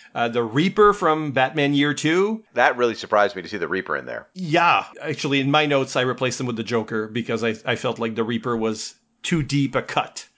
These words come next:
Speaker 1: at that point.
Speaker 2: Yeah, in eighty, in eighty-seven, it makes perfect sense.
Speaker 1: Sure, in two thousand whatever, fifteen years later, I, I, he's like, "Well, I don't think my players know who this guy is." And when we, I talked to, to David Gallagher about another D C H module on this show,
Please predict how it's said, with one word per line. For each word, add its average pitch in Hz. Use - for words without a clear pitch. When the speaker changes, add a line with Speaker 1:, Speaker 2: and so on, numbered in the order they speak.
Speaker 1:
at 120
that 110
point. 110
Speaker 2:
Yeah, 131
in 143
eighty, 170
in 143
eighty-seven, 156
it 117
makes 104
perfect 110
sense. 90
Speaker 1:
Sure, 139
in 131
two 160
thousand 143
whatever, 120
fifteen 165
years 156
later, 117
I, 135
I, 175
he's 160
like, 180
"Well, 226
I 208
don't 196
think 160
my 147
players 135
know 127
who 117
this 110
guy 107
is." 80
And 143
when 175
we, 170
I 143
talked 180
to, 143
to 120
David 123
Gallagher 127
about 117
another 151
D 131
C 117
H 123
module 113
on 113
this 110
show, 107